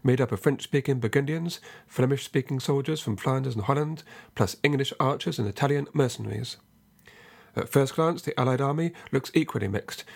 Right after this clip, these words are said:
but they were united in a sense of common purpose, which Charles the Bold's army lacked. After his defeat, Charles camped on the border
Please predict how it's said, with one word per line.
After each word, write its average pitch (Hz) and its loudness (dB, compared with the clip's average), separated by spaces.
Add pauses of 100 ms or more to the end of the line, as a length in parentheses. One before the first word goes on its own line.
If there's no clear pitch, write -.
(120)
but - -2
they 117 2
were 110 2
united 131 0
in 110 0
a 104 -2
sense 160 -2
of - -6
common 151 2
purpose, 107 -2 (200)
which - -4
Charles 135 4
the 110 -6
Bold's 135 0
army 139 0
lacked. - -2 (4000)
After 131 4
his 127 -4
defeat, 165 0
Charles 120 -2
camped - -2
on 110 0
the 104 0
border 156 2